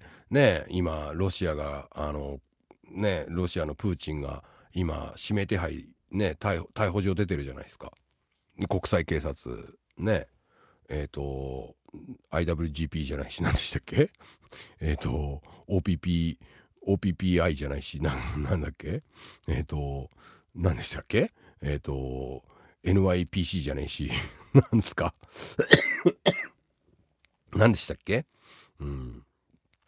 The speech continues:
なんかいろいろあるじゃないですか。あの、国際警察ですね。えー、誰も出てこないですか？そのアルファベット四文字。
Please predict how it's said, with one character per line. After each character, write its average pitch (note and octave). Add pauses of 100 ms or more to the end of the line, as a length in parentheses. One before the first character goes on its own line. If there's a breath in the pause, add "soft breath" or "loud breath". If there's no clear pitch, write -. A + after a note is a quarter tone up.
(160)
な -
ん -
か -
い -
ろ G2+
い -
ろ G#2
あ A#2
る G#2+
じ -
ゃ -
な -
い -
で -
す -
か。 - (500 loud breath)
あ C2+
の、 C2
国 -
際 G2
警 F#2+
察 -
で D2
す -
ね。 F3 (420)
え C2+
ー、 -
誰 A2
も G#2+
出 G#2+
て G2
こ D#2+
な C#2
い C#2+
で -
す -
か？ D#3 (100)
そ -
の D#2+
ア E2
ル D#2+
フ D#2
ァ E2+
ベ D2
ッ -
ト -
四 D2+
文 C#2
字。 -